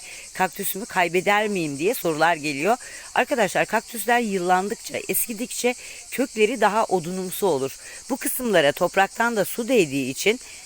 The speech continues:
bakın bu kısımlarda bu beyazlıkların olması gayet normaldir. Yeter ki yumuşama olmasın. Yumuşama varsa çürüme, e, başlangıcıdır. Yumuşak değilse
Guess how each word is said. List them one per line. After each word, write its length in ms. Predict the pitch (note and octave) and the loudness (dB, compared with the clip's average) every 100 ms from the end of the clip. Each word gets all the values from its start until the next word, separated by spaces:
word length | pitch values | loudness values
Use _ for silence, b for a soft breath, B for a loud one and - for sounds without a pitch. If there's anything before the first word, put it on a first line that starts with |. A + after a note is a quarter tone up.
| B | B
bakın 280 | G#3+ - A3 | -4 -2 -4
bu 60 | B3+ | -4
kısımlarda 720 | - - E3+ D3 C#3+ D3+ A3+ | -4 -4 0 2 2 0 -2
bu 140 | G3 | 2
beyazlıkların 640 | E3 F#3 G3 C#3+ - C#3+ C#3 | 4 4 4 -2 -4 -2 -2
olması 420 | A3 G#3 D3+ - | -2 0 -2 0
gayet 400 | G#3 A3 A3+ - | 2 4 2 -2
normaldir. 540 | E3+ F3+ F#3 D#3+ G3 - B B B | -2 2 2 2 0 -4 B B B
Yeter 320 | A#3 C4+ E4 D#4+ | -2 2 2 2
ki 120 | G3+ | -2
yumuşama 460 | G3 G#3 - A#3+ | -2 -2 -4 0
olmasın. 480 | D#4 A#3 E3 C#3+ - | 2 2 0 -2 -2
Yumuşama 500 | E3 G3 G3 A#3 B3+ | -4 -4 -4 -2 2
varsa 340 | C4+ C4 - E4 | 4 2 0 -8
çürüme, 520 | - A3 A3 A#3 G3+ - | -4 -4 2 2 2 0
e, 220 | D#3 C#3+ | 0 2
başlangıcıdır. 840 | D#3+ D#3+ D#3 D3 D3 D3 D#3+ E4 B B B B | 2 2 -2 0 -4 -4 -2 -2 B B B B
Yumuşak 460 | C4 E4 G#4+ F#4 - | -6 0 0 0 -2
değilse 420 | D#4 A#3 D#4+ | -2 0 0